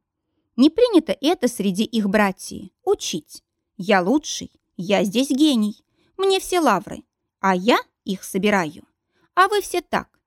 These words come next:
ни о чём, вам со мной не тягаться. Попробуйте дотянитесь, а я вам по рукам, по рукам". Конкуренция жёсткая и злая.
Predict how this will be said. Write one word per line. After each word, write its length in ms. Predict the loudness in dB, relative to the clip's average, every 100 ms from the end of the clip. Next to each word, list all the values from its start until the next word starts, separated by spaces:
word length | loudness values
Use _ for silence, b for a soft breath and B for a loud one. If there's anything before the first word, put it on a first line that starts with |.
| -2
ни 160 | 2
о 140 | 2 0
чём, 420 | -2 0 0 0 -6 _ _
вам 320 | 0 2 2
со 180 | 0 0
мной 200 | 0 0
не 120 | -2
тягаться. 680 | 0 0 0 -2 -6 -16 -16 _ _ _ _ _ 0
Попробуйте 600 | 0 2 2 2 2 2
дотянитесь, 840 | 0 2 4 4 2 -8 -18 -20 _ 0
а 80 | 0
я 240 | 2 0
вам 140 | 2 2
по 100 | 2
рукам, 520 | 2 2 0 0 -4 _ _
по 80 | 4
рукам". 520 | 6 4 2 0 -4 _ _ _ _
Конкуренция 840 | -2 0 2 2 0 -2 -2 0
жёсткая 520 | 0 -2 -2 -4 -4
и 160 | -2 -4
злая. 500 | -2 0 0 -4